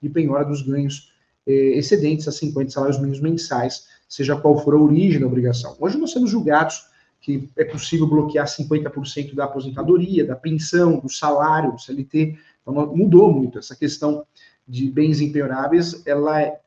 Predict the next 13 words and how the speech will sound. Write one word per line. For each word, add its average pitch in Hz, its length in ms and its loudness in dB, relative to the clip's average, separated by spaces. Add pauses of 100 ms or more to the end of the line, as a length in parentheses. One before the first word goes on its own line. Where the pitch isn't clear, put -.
ela 143 180 -6
é 151 60 0
relativa, 175 560 -4
não 135 120 -4
é 156 80 0
absoluta, 131 720 -4
né? 120 80 -12
Então, 127 180 -12
cada 139 280 -6
caso 135 280 -8
é 160 40 -2
um 175 80 -2
caso, 151 340 -2